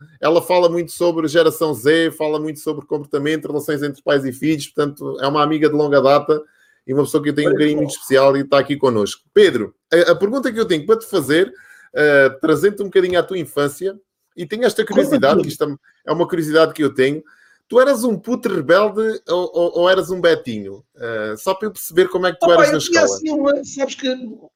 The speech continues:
Speaker 2: que é que acontece? Eu, eu estudei, eu nasci no Porto, nasci no Porto, eh, nasci no Porto, eh, em, em pleno ano de revolução, em pleno ano de revolução, eh, setenta e quatro,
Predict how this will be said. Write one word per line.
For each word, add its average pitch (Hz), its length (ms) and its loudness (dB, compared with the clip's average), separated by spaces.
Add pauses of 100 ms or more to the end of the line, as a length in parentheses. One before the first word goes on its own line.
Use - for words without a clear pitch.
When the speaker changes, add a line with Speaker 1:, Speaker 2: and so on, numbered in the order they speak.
(120)
Speaker 2:
que - 80 -6
é 285 60 -2
que 254 60 -4
acontece? 233 540 -4
Eu, 254 120 -8
eu 254 80 -4
estudei, 240 520 -2 (180)
eu 175 460 -8
nasci 180 260 -8
no 175 120 -8
Porto, 262 300 0 (420)
nasci 180 220 -6
no 170 120 -8
Porto, 214 280 0 (1000)
eh, 151 400 -2 (500)
nasci 170 280 -4
no 165 140 -4
Porto, 185 400 0 (640)
eh, 170 140 6
em, 170 160 0 (180)
em 190 120 0
pleno 208 320 4
ano 196 160 2
de 170 60 -8
revolução, 196 800 0
em 185 140 -6
pleno 180 380 0
ano 190 280 0
de - 80 -12
revolução, 170 600 -8 (600)
eh, 143 200 -8
setenta 151 340 -4
e 185 80 -4
quatro, 202 420 0